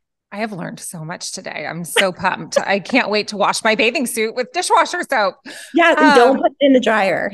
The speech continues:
Speaker 2: Yes, and don't go in a hot tub. Oh my gosh, people send me pictures of themselves in hot tubs. And they're like, "Look,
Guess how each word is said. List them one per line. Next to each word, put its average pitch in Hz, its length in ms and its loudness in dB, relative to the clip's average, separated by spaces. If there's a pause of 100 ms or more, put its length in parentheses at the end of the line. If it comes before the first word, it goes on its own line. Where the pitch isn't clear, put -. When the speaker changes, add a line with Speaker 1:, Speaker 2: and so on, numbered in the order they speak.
Speaker 2:
Yes, 220 240 -10
and 240 120 4
don't 254 200 6
go 269 80 6
in 302 80 4
a 294 40 0
hot 226 260 -4
tub. 190 400 -8
Oh 214 80 -2
my 180 120 -2
gosh, - 280 -4
people 208 240 -2
send 214 160 -2
me 214 100 -2
pictures 170 400 -6
of 170 80 -8
themselves 180 360 -8
in 185 120 -6
hot - 200 -10
tubs. 196 480 -6 (280)
And 208 100 -2
they're 220 80 2
like, 233 220 2
"Look, 494 460 4